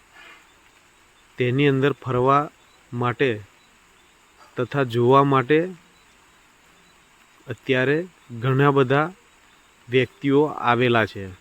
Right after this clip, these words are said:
આ મંદિર પરિસરની અંદર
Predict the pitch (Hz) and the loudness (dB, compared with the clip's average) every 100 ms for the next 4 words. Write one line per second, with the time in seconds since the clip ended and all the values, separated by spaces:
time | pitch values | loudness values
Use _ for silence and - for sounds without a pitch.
0 | _ _ _ _ _ _ _ _ _ _ | _ _ _ _ _ _ _ _ _ _
1 | _ _ _ _ _ _ 381 392 _ _ | _ _ _ _ _ _ _ _ _ _
2 | _ _ _ 110 143 156 135 135 143 - | _ _ _ -8 -4 0 0 2 0 0
3 | 131 127 131 123 123 120 120 117 | 0 2 0 0 0 0 0 -2